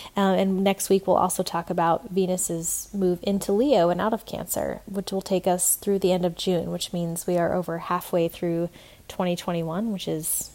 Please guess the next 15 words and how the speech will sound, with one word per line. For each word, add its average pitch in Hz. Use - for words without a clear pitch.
a 175
bit 170
of 170
a 165
wowzer, 170
if 214
I'm 190
gonna 180
be 185
<laughs> -
honest. -
Like, 180
wow, 277
okay. 247
And 208